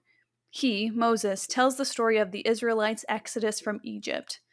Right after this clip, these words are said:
the gaining of the commandments, and then the many struggles of their sojourn in the desert.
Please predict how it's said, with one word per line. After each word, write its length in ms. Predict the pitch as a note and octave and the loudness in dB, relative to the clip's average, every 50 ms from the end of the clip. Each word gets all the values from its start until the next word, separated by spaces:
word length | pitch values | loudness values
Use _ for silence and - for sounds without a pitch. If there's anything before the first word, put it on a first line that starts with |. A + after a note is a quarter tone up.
| _ _ _ _ - | _ _ _ _ -4
the 60 | A3+ | -4
gaining 460 | G#3+ F#3+ A#3 G#3+ G#3 G#3 A3+ A#3 B3 | 0 0 0 0 0 0 0 2 2
of 100 | B3+ B3 | 2 2
the 80 | B3+ C4 | 0 -2
commandments, 720 | C4+ C4+ A#3+ G#3+ G3+ G3 G3 F#3+ G3 F#3+ G3 F#3+ - - - - | 0 0 0 0 0 -2 -2 -4 -4 -4 -6 -6 -8 -10 -10 -4
and 160 | - A3+ A3 | 0 2 2
then 120 | A3+ A3+ A3+ | 4 4 4
the 80 | A3+ | 2
many 340 | A3 G#3 G3 F#3+ G3 G#3 A#3 | 2 2 2 0 0 2 0
struggles 540 | A#3 - - - A3+ A3+ G#3 G3 F#3+ F#3+ - | -2 -2 0 2 2 2 4 2 -2 0 0
of 180 | - G3+ G3 F#3 | 0 -2 0 0
their 140 | G3+ G3 | -2 -2
sojourn 500 | F#3+ - - A#3 A#3 A#3 G#3 G3+ F#3+ F#3+ | -2 -2 -2 0 -2 0 -2 -4 -4 -4
in 140 | G3 A3 G3+ | -4 -4 -4
the 80 | F#3+ F#3+ | -6 -4
desert. 480 | F#3+ G3 G#3 - - - - - _ | -4 -6 -6 -4 -4 -6 -6 -6 _